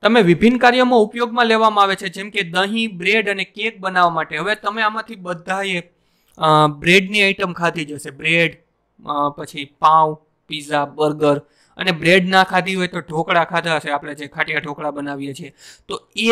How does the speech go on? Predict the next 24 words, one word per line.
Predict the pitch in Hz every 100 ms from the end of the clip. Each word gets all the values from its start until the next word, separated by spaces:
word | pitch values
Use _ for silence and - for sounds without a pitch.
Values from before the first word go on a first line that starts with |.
| 226 -
ઈડલી | 180 185 180
ખાધી | 170 165 170 156
હશે. | 147 156
તો | 170
આ | - - 190
બધું | 208 202 220 - -
આથો | 175 - 226 190
નાખવાથી | 160 160 170 143 -
આવે. | 147 143
હવે | 143
આથો | 151 143 156 214
નાખવો | 208 208 233 214
હશે | 202 196
ત્યારે | 185 185
તમને | 185 190
ખબર | 185 196 202
હશે | 175 165
કે | 156
સાંજે | - 151 160 196
જ્યારે | 185 185
તમે | 180 180 185
આથો | - - 220
નાખો | 160 135 - 202
છો | 180 131